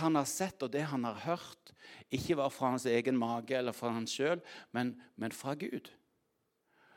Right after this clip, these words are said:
For går han inn i det huset av ikke-jøde, så blir han urein. Og så bestemmer Peter seg for å gjøre det alligevel, og de som er med Peter, teamet hans,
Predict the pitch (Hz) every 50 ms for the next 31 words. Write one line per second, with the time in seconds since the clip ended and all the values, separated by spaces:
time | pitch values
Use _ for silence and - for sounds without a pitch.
0 | - - - - - - - 120 - - - 135 127 120 143 147 160 156 156 160
1 | 180 190 190 185 160 165 160 156 143 147 165 175 185 180 - - - 196 190 190
2 | 185 180 - _ _ _ _ _ _ _ _ _ _ _ _ _ _ _ _ _
3 | _ _ _ _ _ _ _ _ _ _ _ _ _ _ _ _ _ _ _ _
4 | _ _ _ - 123 127 135 139 123 - - 143 139 147 147 151 156 156 175 190
5 | 185 175 - _ _ _ _ _ _ _ _ _ _ _ - - - 131 123 104
6 | 120 117 120 127 127 104 98 110 123 127 131 127 123 - _ _ _ _ _ -
7 | 110 110 107 101 113 135 131 135 143 - - _ _ _ _ _ _ _ _ _
8 | _ _ _ _ _ _ _ _ _ _ _ _ _ _ _ _ - - - -
9 | - - - - - - - 113 - _ - 120 - 175 165 190 185 - - -
10 | 175 185 208 220 208 - 180 185 185 - 185 - 165 160 - 156 147 156 151 143
11 | 143 147 160 151 156 151 151 151 151 151 156 151 165 175 160 139 127 147 143 -
12 | 170 160 165 160 147 160 175 175 175 - 156 151 151 147 - - 135 117 - -
13 | - 160 170 180 190 180 156 123 113 104 101 98 - -